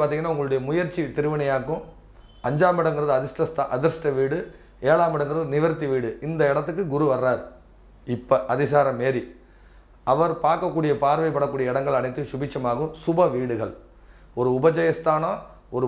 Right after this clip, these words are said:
புண்ணியஸ்தானம், ஒரு கேந்திரஸ்தானம், ஒரு லாபஸ்தானத்தில் அமர்ந்து பார்க்கிறார். இத, இந்த பலத்தை கூடுதல், இந்த பலத்தை கூடுதல் பண்ண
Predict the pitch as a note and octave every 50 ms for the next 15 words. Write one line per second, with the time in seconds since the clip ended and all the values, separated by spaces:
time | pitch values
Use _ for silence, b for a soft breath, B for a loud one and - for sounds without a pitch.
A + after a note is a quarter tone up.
0 | A#2 B2 D3 D#3+ E3+ E3+ E3 D#3 D#3+ - - D3+ D3+ D3+ E3+ G#3 - - - -
1 | - - B2+ C3+ C3 A#2 C3 D3 D#3 E3 D#3 D3 D3 C#3+ - - C#3 C3 B2+ B2
2 | A2 - - B B B - F#3+ G3 F#3+ F#3 F3+ F#3 F#3+ F#3 E3+ - - D#3+ D3+
3 | D3 B2+ D3+ C#3 C3+ C#3+ E3+ E3+ E3 D#3 D#3+ C3 C3 A#2+ A#2 A#2 A2 G2 - -
4 | - - b b b b b b b F3+ F3+ F3 E3+ - - F#3 G3 F3+ G3+ F#3
5 | C#3 E3 F#3+ A3+ A#3+ - A#3+ G#3+ - - G3+ A#3 G#3+ G#3 G3 F3+ E3 - - -
6 | - D3 D3+ C#3+ D3 D#3+ F3+ G3+ E3+ G3+ F3+ C#3 F#3 G3+ G3 F#3 F3+ E3 D3+ D3
7 | C#3 B2+ - - - - C#3+ C#3 C#3 C3+ B2+ A#2